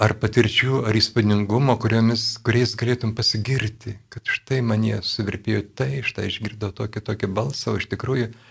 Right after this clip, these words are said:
gal aš žinau, kieno tas balsas, gal šėtono, kaip Dekartas yra sakęs, gal du kart du ne Dievo pasakyto, o šėtono, iš kur aš galiu žinoti. Taigi, manyčiau, kad,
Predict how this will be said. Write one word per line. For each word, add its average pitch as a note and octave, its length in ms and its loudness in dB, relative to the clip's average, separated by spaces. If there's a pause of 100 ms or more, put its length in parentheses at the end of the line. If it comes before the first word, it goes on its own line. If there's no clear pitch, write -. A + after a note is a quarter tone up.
(200)
gal D3 240 0
aš G#2 160 0
žinau, F#2+ 140 0
kieno G2 220 0
tas F#2+ 200 -4
balsas, F#2+ 720 -4 (200)
gal F#2 260 -2 (140)
šėtono, C3 520 0
kaip F2+ 200 2
Dekartas G2+ 500 0
yra G2 140 -4
sakęs, - 520 0 (360)
gal G2+ 160 4
du G#2+ 160 2
kart G2 240 -2
du G#2 240 0
ne F#2+ 180 0
Dievo C3+ 300 -2
pasakyto, - 520 -8
o - 80 -8
šėtono, A2 480 -6
iš - 120 -4
kur G2+ 160 0
aš F2+ 160 -4
galiu - 240 -12
žinoti. - 320 -6 (560)
Taigi, A#2 320 2 (560)
manyčiau, C3 720 6
kad, A2 320 4